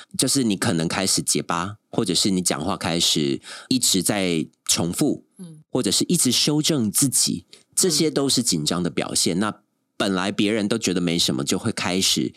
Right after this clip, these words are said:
Speaker 1: 觉得，诶，你好像怪怪的。
Speaker 2: 你还是要藏一下。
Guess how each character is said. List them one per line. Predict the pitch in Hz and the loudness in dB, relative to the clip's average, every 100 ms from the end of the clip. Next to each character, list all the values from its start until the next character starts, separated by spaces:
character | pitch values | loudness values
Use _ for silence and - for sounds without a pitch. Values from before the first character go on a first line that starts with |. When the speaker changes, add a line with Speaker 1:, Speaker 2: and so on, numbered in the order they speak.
| - - - - _ - | -14 -20 -20 -20 _ -2
Speaker 1:
觉 | 90 82 | -2 0
得， | 85 | -2
诶， | 156 196 - | -2 -4 -2
你 | 90 | -2
好 | 78 | 0
像 | 71 80 | -2 -2
怪 | 78 | -4
怪 | 73 53 | -4 -4
的。 | - 55 - _ _ _ | -4 -8 -10 _ _ _
Speaker 2:
你 | 180 151 | -4 -2
还 | 143 160 | -2 -2
是 | 190 | -2
要 | |
藏 | 190 - 131 139 | -2 -2 -2 -4
一 | |
下。 | 131 156 - | -2 -2 -4